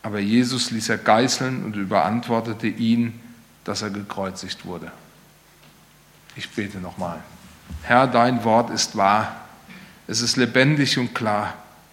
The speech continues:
Rede jetzt in unsere Herzen, bewege uns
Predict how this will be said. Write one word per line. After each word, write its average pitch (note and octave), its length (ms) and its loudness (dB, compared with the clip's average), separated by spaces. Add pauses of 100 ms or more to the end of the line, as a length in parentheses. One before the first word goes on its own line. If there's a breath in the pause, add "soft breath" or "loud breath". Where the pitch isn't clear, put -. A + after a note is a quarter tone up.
(600 soft breath)
Rede C#3+ 300 6
jetzt B2+ 340 6
in A2+ 140 0
unsere B2+ 360 2
Herzen, A2+ 600 0
bewege C3+ 560 4
uns B2+ 600 0